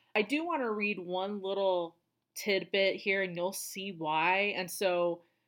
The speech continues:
if you have little kiddos around, you know, cover their ears or have them leave for a second. But this is what he said. "I forced my penis into her vagina the rest of the way."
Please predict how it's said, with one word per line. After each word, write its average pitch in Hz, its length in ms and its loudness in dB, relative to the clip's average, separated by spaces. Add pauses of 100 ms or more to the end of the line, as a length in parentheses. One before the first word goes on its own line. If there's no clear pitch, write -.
(460)
if - 140 -8
you 220 100 2
have 185 180 2
little 175 180 0
kiddos 180 460 0
around, 175 360 -2
you 175 80 -4
know, 165 320 -6
cover 180 220 -2
their 170 160 0
ears 165 320 -2
or 156 80 -8
have 160 220 -2
them 160 200 -8
leave 151 300 -14
for 143 140 -8
a 147 60 -12
second. 170 540 -8 (600)
But 185 440 2 (140)
this 233 220 2
is 214 140 -6
what 185 180 0
he 175 140 -8
said. - 400 -6 (800)
"I 185 140 2
forced 262 420 -4
my 220 260 2
penis 170 720 -8 (100)
into 247 420 -2
her 220 180 -2
vagina 180 800 -4 (220)
the 196 100 -2
rest 190 440 -4
of 170 200 -6
the 180 100 -2
way." 156 420 -6